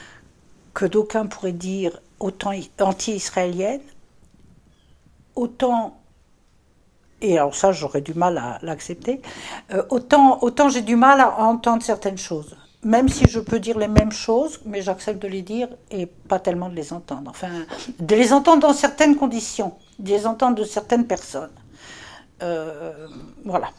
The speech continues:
Je suis historienne, donc je peux pas donner une définition, mais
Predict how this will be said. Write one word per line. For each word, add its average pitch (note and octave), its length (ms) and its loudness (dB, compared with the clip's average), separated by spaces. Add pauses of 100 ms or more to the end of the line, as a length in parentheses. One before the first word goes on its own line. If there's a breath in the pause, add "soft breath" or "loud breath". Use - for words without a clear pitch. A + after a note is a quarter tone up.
(920)
Je - 140 -10
suis A3 400 -12
historienne, D#3+ 640 -8
donc F#3+ 220 -12
je - 120 -16
peux G3 220 -12
pas C#4 500 2 (760)
donner A3 680 -4
une E3+ 440 -8 (840)
définition, G#3+ 920 -6
mais G3 280 -4